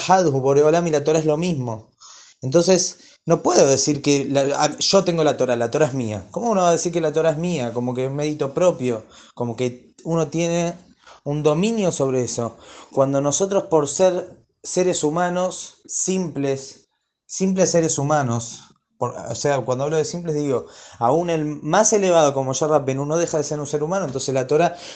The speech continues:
no tiene una relación directa con él. Boreolam le dijo, "Tenés razón, pero ho'ilu mi'ata tatzmeja, por el cuarto de que te rebajaste y entendiste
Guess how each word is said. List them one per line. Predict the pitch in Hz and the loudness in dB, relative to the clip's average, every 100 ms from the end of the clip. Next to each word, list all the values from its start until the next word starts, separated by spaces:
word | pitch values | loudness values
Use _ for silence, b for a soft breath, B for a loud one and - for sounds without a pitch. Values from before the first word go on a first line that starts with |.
| - | -4
no | 143 | -4
tiene | 139 214 | 0 -2
una | 226 190 | 2 2
relación | 160 139 120 135 123 | 2 0 -2 -4 -4
directa | 120 120 123 107 | -4 -4 -4 -4
con | 110 | -4
él. | 101 95 - B B B B B B _ _ _ | -6 -10 -16 B B B B B B _ _ _
Boreolam | 123 131 160 170 170 | 2 6 6 4 2
le | 156 | 0
dijo, | 151 135 | 0 0
"Tenés | 143 135 | 0 0
razón, | 131 123 117 98 B B _ _ - - | -2 0 -4 -6 B B _ _ -20 -10
pero | - 120 110 | -6 -4 -2
ho'ilu | 123 123 190 226 | -2 -2 -2 0
mi'ata | 190 170 175 180 175 | -2 0 0 2 2
tatzmeja, | 147 131 - 127 143 135 | 2 0 -2 -2 0 0
por | 127 | 2
el | 147 | 0
cuarto | 147 175 190 190 | 2 2 2 0
de | 160 | 0
que | 143 | 0
te | 127 | 0
rebajaste | 127 127 123 175 165 | 2 2 4 0 0
y | 143 | -2
entendiste | 131 120 127 151 220 - - 123 | -2 -2 -4 -2 -2 -4 -2 -2